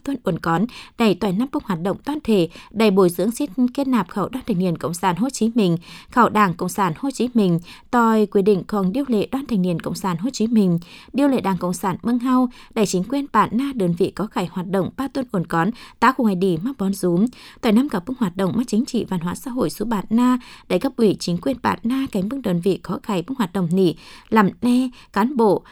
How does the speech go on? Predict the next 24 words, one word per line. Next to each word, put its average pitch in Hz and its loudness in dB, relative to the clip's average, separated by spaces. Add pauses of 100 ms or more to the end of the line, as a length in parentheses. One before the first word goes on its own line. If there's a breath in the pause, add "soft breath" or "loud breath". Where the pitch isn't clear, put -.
(280 loud breath)
quạt 202 2
uẩn 190 2
ba 269 -2
quản 202 0
lý 175 2
cho 226 -4
men 196 -2
tới 185 -4
việc - -6
khẩn 196 -2
mài 180 0
khoang 180 -2
bản 190 -2
nam. 240 2 (460 loud breath)
Đối 226 4
tại 240 0
phương 277 -6
chương 233 2
trình 196 0
đề 190 2
án 220 0
dự 220 0
án 185 -2
mà 220 0